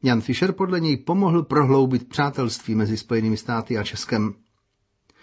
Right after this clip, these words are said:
Premiér a předseda O D S Petr Nečas míní, že správnou cestou reformy českých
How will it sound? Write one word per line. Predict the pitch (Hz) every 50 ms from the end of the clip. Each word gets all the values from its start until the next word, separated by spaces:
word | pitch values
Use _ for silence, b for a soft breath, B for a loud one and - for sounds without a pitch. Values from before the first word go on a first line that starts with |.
| B B B B B B B B -
Premiér | 147 160 151 151 151 143
a | 139 123
předseda | - - 127 - 147 135 131 127
O | 131
D | 127 131 131
S | 127 -
Petr | - 123 - 127
Nečas | 127 131 127 - 127 117 -
míní, | 131 127 127 127 131 139 135
že | 123 131 120
správnou | 120 - - _ 131 131 135 147 143 151 151 151 147
cestou | 147 - - 151 131 - - - 160 156 147 143
reformy | 143 135 - - 151 143 143 143 135
českých | 127 - 143 127 - - - 147 131 131 -